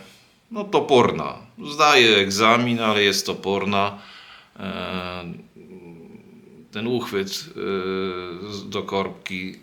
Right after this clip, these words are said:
o, jaki jest, widzimy.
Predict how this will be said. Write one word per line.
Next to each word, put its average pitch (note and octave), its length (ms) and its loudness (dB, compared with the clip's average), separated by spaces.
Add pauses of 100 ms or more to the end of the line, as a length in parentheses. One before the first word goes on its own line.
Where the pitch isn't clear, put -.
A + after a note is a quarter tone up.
(280)
o, C#3 380 -2 (1800)
jaki A2+ 320 0
jest, G#2+ 220 4
widzimy. E2 460 -4